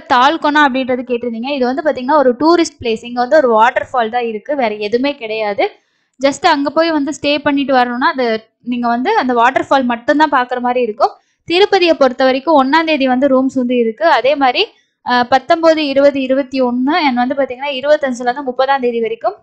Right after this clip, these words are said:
ஓரளவுக்கு ரூம்ஸ் வந்து இருக்கு. எட்நூறு ரூபாய் room தான் வந்து இருக்கு.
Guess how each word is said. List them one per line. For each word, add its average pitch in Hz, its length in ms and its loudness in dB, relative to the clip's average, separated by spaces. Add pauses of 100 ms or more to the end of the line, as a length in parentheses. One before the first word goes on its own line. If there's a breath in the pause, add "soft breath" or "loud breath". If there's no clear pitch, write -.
(100)
ஓரளவுக்கு 240 420 0
ரூம்ஸ் 285 260 0
வந்து 254 200 -4
இருக்கு. 240 380 -6
எட்நூறு 269 360 -2
ரூபாய் 277 200 0
room 240 180 -2
தான் 247 180 -2
வந்து 233 160 -6
இருக்கு. 226 320 -4